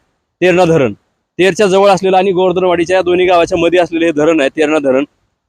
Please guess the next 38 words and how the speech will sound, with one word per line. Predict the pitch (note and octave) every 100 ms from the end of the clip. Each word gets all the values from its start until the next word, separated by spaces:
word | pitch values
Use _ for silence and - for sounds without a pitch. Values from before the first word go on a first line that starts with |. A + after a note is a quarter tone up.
| _ _ _ _ _
मोठं | C3+ F3 G#3+
धरण | G#3 G3
आहे | G3 F3
उस्मानाबाद, | E3 F3 F3+ F3+
धाराशिव | E3+ E3+ F3
जिल्ह्यातलं | D#3 D#3 D3+ C#3 D#3 - _ -
आणि | D#3+
ते | -
धरण | F3+ F3 F3+
आज | E3+ F3 - _ _
ओव्हरफ्लो | C#3 E3+ D#3+ E3
झालंय, | D3 B2+
म्हणजे | A#2+ D3 F3
धरण | F3 G3+
वाहू | E3+ F#3
लागलेलं | G#3 F3+ D#3+ D#3
आहे. | - _ -
माझ्या | C#3+ E3+
पाठीमागं | F3 E3+ F3+ F#3
पाहता | F3 D3+ E3
इथं | C#3+ D#3+ - - - -
आणि | D3 F3 F3 - - - - - -
मी | D#3
तुम्हाला | D#3+ F3+ F3
थेट | F#3
दृश्य | E3+ E3+ E3+
दाखवतो. | D3+ D3 E3
हे, | D#3 E3+
हे | F3 - D3+ F3
धरण | F3 F#3
आता | E3+ D3 F#3+ - _ _ _ _ _ _
वाहतंय | - F3 E3 G3 A#2+ - _ _ _ _ C3+
आणि | D#3 F#3+ G3+ D#3
नेमकं | D#3+ G#3 G3
इथं | A3+ A3+ A#3
पर्यटक | - G#3 A3 G3
आलेले | F3
आहेत. | C#3+